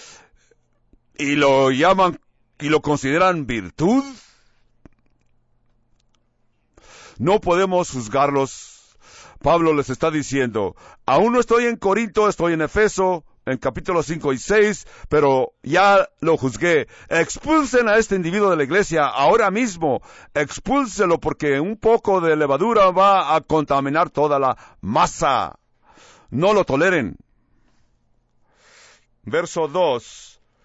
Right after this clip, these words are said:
dice, "Y vosotros estáis envanecidos. ¿No deberías más bien haberos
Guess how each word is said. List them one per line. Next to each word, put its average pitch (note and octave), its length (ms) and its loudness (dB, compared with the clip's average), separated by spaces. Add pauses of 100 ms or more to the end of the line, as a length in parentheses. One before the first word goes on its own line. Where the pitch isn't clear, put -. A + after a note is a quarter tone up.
(200)
dice, B2+ 640 -6 (200)
"Y C#3+ 140 -6
vosotros G3 600 -2
estáis F#3+ 640 -4 (320)
envanecidos. C#3 1800 -2 (260)
¿No A3+ 560 0 (320)
deberías D#3+ 720 0
más F#3+ 300 0
bien G#3+ 300 -4
haberos G3+ 580 0